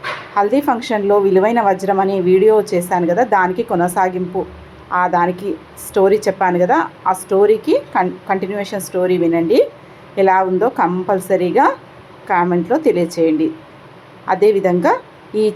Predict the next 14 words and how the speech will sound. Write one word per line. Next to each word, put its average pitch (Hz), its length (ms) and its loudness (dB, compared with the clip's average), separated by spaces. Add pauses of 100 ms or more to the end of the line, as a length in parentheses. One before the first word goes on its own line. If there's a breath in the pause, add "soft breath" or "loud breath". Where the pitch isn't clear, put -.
చా-, - 340 -4
ఈ 247 140 2
నా 214 180 2
ఛానల్ని 214 480 0
ఈ 196 260 0
వీడియో 185 240 4
ద్వారా 202 380 2 (120)
చూస్తున్న 196 420 -2 (180)
కొత్త 190 260 -2
సబ్స్క్రైబర్లు 190 640 -2
వచ్చినట్లయితే 180 480 -4
తప్పకుండా 262 440 -2
సబ్స్క్రైబర్స్ 190 840 -4
చేసుకొని 190 640 0